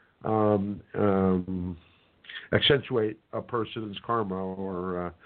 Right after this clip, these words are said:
by having your wishes that they, uh, that they crash and burn, it's, uh, it does splash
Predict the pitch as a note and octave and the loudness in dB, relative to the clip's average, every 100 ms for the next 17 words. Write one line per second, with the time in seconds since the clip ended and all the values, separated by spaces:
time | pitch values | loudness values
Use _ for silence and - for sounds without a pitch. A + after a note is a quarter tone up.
0 | - - - G2+ G2+ G#2 G#2 G2+ G2 F#2+ | -20 -20 0 6 6 6 2 2 2 2
1 | G#2+ G#2+ G2+ F2+ E2+ F#2+ F#2 F#2+ F#2+ F#2+ | 2 0 -2 -4 0 0 2 4 4 4
2 | F#2+ F2 E2+ - - - - - F#2+ - | 4 4 0 -2 -18 -20 -2 2 2 0
3 | G2 - G2 G2 G#2+ G2 F#2+ F#2 F2 G2+ | -8 0 0 4 4 4 2 -2 2 2
4 | G2 F#2 F#2 F#2+ - F2 D#2 _ _ - | 2 -2 -6 -6 -10 -12 -12 _ _ 2
5 | G2+ G2+ G2+ G2+ A#2 G#2+ - - - - | 4 6 4 6 4 4 -4 -14 -12 0
6 | G2 | 2